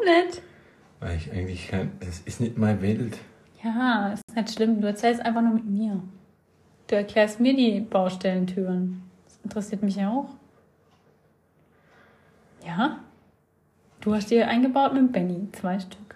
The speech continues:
Speaker 1: Und das hast du vorhin
Speaker 2: Ich hab eine mit Benny eingebaut und
Speaker 1: Stimmt.
Speaker 2: die eine mit dir.
Speaker 1: Eine mit meinem Hubby und eine mit mir. Aber ich hab nicht viel gemacht, gell? Ich hab nur die Türe gehalten.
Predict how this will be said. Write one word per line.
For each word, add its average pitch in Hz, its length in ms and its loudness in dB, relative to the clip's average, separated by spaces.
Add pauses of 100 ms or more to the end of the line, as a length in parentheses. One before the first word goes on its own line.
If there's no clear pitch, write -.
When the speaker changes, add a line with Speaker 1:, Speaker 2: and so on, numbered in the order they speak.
(300)
Speaker 1:
Und 226 60 2
das 202 80 0
hast 196 180 2
du 196 60 -4
vorhin 220 580 0
Speaker 2:
Ich - 80 -12
hab - 140 -10
eine 95 180 2
mit 92 200 -2
Benny 85 240 -2
eingebaut 82 560 -6
und - 120 -12
Speaker 1:
Stimmt. 127 340 4
Speaker 2:
die 92 60 0
eine 92 100 0
mit 95 200 -8
dir. 87 200 -6 (480)
Speaker 1:
Eine 214 200 -6
mit 240 160 -6
meinem 202 260 -4
Hubby 269 340 -6 (440)
und 233 140 -8
eine 214 220 -4
mit 240 160 -4
mir. 202 300 -6
Aber 190 160 -4
ich 220 140 -8
hab 247 80 -4
nicht 254 180 -4
viel 208 200 -6
gemacht, 190 420 -10
gell? 214 200 -8 (1400)
Ich - 80 -6
hab 202 100 0
nur 226 120 -2
die 226 100 -2
Türe 220 300 -6
gehalten. 202 580 -8